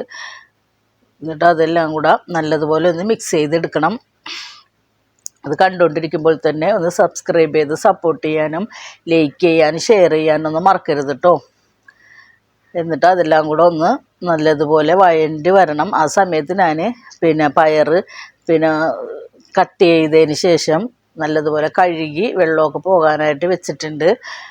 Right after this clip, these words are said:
പിന്നെ, അത്, ഇത് വഴണ്ട് വരുമ്പോൾ ഇതിലേക്ക് പയർ ഇട്ട് കൊടുക്കുക. ഈ പയർ ഞങ്ങളുടെ ഇവിടെയൊക്കെ അച്ചിങ്ങ എന്നും പറയും. ഈ പയറിന ചില സ്ഥലങ്ങളിലൊക്കെ ഇതിൽ പയർ എന്നാണ് പറയണത്,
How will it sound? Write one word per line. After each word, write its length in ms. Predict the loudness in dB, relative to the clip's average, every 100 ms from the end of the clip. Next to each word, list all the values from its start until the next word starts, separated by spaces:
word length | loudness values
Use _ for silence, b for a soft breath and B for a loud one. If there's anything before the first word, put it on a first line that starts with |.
| B
പിന്നെ, 260 | -4 -2 0 0
അത്, 160 | 0 0 -2 -2
ഇത് 240 | -2 0
വഴണ്ട് 360 | 2 4 2 0
വരുമ്പോൾ 280 | -2 0 0
ഇതിലേക്ക് 420 | 2 0 0 -2 -2
പയർ 300 | 0 2 2
ഇട്ട് 180 | 0 0
കൊടുക്കുക. 340 | 0 0 -4 -6 _ b b b _ _ B B B B -12
ഈ 40 |
പയർ 340 | -2 2 4 2
ഞങ്ങളുടെ 300 | 2 0 0 2
ഇവിടെയൊക്കെ 320 | 2 2 2
അച്ചിങ്ങ 480 | 0 -4 -10 -4 0
എന്നും 200 | 0 0 0
പറയും. 320 | 2 2 -2
ഈ 40 | -4 0
പയറിന 440 | 2 2 -2 -2 -2 -4 B B -2
ചില 220 | 0 2
സ്ഥലങ്ങളിലൊക്കെ 720 | 2 2 2 2 2 2 0
ഇതിൽ 200 | 0 0 -2 -2 0
പയർ 260 | 2 2 0
എന്നാണ് 280 | 0 2
പറയണത്, 440 | 4 4 2 0